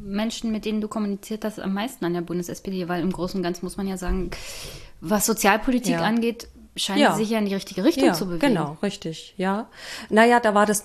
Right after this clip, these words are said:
Speaker 2: eben noch ein bisschen anders. Äh, es wurde anders wahrgenommen, so nach dem Motto, also ich kann nur von den Terminen,
Speaker 1: Mhm.
Speaker 2: äh, sprechen, die ich wahrgenommen habe, dass sich die Bürger nicht mehr mitgenommen fühlten, warum auch immer. Das ist einfach ein Gefühl, was vielleicht auch verstärkt wird dadurch,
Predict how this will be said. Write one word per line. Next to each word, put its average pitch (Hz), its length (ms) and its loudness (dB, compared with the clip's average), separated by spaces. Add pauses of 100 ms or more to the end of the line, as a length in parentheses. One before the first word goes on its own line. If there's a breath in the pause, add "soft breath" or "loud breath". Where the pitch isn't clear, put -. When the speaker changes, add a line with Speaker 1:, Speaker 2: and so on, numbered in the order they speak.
Speaker 2:
eben 202 160 4
noch 196 140 4
ein 208 40 6
bisschen 190 160 2
anders. 160 480 -4
Äh, 160 200 -4
es - 160 -6
wurde 185 160 2
anders 185 260 0
wahrgenommen, 170 400 -2
so 170 80 -2
nach 170 160 -4
dem 170 160 -4
Motto, 175 200 -4
also 170 180 0
ich - 240 -4
kann 214 100 4
nur 208 100 6
von 202 160 4
den 190 140 4
Terminen, 190 440 2
Speaker 1:
Mhm. 185 40 0
Speaker 2:
äh, 175 140 -2
sprechen, 190 360 -2
die 175 140 -4
ich 196 140 -8
wahrgenommen 196 480 -2
habe, 185 100 -6 (380 loud breath)
dass 180 160 -2
sich 185 140 -8
die 170 100 -6
Bürger 180 260 0
nicht 180 160 0
mehr 170 80 2
mitgenommen 156 520 -2
fühlten, 180 500 -2
warum 160 240 -6
auch - 80 -12
immer. 165 100 -4
Das 160 160 -6
ist 180 160 -4
einfach 190 240 0
ein 185 160 0
Gefühl, 220 480 0
was 208 140 -2
vielleicht 190 340 -2
auch 180 80 -4
verstärkt 190 500 -4
wird 190 180 -4
dadurch, 180 420 -4